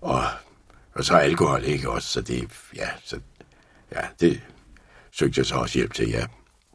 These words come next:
Jeg ved, at hvis, hvis, hvis det var noget andet, så... Altså, jeg, jeg, jeg får en eller anden, øh, slags stress. Og det, det ved de også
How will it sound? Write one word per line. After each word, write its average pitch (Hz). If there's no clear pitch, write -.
Jeg 90
ved, 110
at 92
hvis, 92
hvis, 95
hvis 85
det 95
var 98
noget 90
andet, 87
så... 73
Altså, -
jeg, 78
jeg, 117
jeg 110
får 151
en 120
eller 104
anden, 98
øh, 73
slags -
stress. -
Og -
det, -
det 95
ved 131
de 120
også -